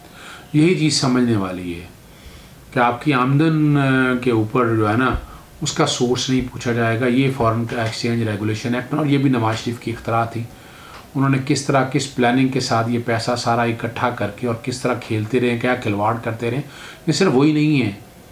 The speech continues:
इसमें People's Party के लोग भी शामिल हैं, बाकी लोग भी शामिल हैं। हालात और वाक़यात वक्त के, आ-, आने वाले दिनों में वक-, वक्त का धारा सारा कुछ सामने रख देगा और ये तफसीलात आप सब लोगों के सामने आ जाएंगी। ये कोई अनोखी चीज़ नहीं है,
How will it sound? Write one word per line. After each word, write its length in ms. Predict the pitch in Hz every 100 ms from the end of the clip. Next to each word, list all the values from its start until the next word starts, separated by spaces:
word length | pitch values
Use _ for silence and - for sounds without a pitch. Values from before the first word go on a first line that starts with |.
| - - -
इसमें 180 | 139
People's 260 | 131 120 131
Party 300 | 131 127 117
के 100 | 123
लोग 280 | 117 117 117
भी 60 |
शामिल 380 | 117 117 110 110
हैं, 100 | 113
बाकी 280 | 110 113 127
लोग 220 | 123 117
भी 60 | 117
शामिल 360 | 113 113 120
हैं। 80 | 131
हालात 360 | 120 117 123 135
और 80 | 117
वाक़यात 500 | 113 113 131 131 - - - - - 143
वक्त 260 | 143 - -
के, 260 | 131 117
आ-, 20 |
आने 400 | - 120 120 127
वाले 140 | 139 127
दिनों 240 | 117 123
में 240 | 131 139 131
वक-, 180 | 131
वक्त 280 | 120 135 -
का 80 | 135
धारा 300 | - 104 127
सारा 300 | 131 123 127
कुछ 160 | 113 113
सामने 360 | - 107 110
रख 260 | 95 87 92
देगा 340 | 90 85 - - - - - - -
और 100 | 123
ये 60 | 131
तफसीलात 460 | 113 - 131 120
आप 100 | -
सब 140 | - 143
लोगों 280 | 131 117
के 100 | 113
सामने 440 | 113 110 107 120 160 - - - - - -
आ 180 | 120 127
जाएंगी। 520 | 110 95 87 87 98
ये 80 | 123
कोई 160 | 131 -
अनोखी 400 | 143 160 156 156
चीज़ 320 | - 113 107
नहीं 260 | 107 110
है, 140 | 101